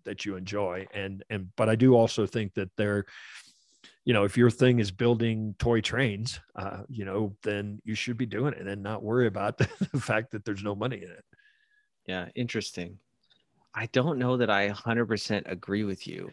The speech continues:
Speaker 2: but it's
Speaker 1: I could,
Speaker 2: probably
Speaker 1: I could tell, I
Speaker 2: emotionally
Speaker 1: could tell
Speaker 2: driven.
Speaker 1: you, I was gonna say, I could tell you were, you were doubting my, uh, response there.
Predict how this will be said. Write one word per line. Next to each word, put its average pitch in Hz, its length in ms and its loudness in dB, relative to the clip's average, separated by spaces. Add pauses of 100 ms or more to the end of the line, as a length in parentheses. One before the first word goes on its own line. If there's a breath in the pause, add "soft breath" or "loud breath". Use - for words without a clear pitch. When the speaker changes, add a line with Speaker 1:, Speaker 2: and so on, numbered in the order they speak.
Speaker 2:
but 107 140 2
it's 101 140 0
Speaker 1:
I - 40 -2
could, 147 180 4
Speaker 2:
probably 110 420 4
Speaker 1:
I 139 80 4
could - 240 4
tell, 156 260 10
I 143 120 6
Speaker 2:
emotionally 104 80 2
Speaker 1:
could 123 180 4
tell 156 320 8
Speaker 2:
driven. 175 100 8
Speaker 1:
you, 135 220 6
I 123 160 0
was 120 140 -4
gonna 123 160 -2
say, 175 200 -2
I 110 80 -4
could 110 200 -4
tell 135 180 2
you 117 240 2
were, 101 400 -2
you 107 160 -4
were 104 160 -2
doubting 107 420 2
my, 95 240 -4
uh, 95 220 -8
response 120 520 -6
there. 85 200 -10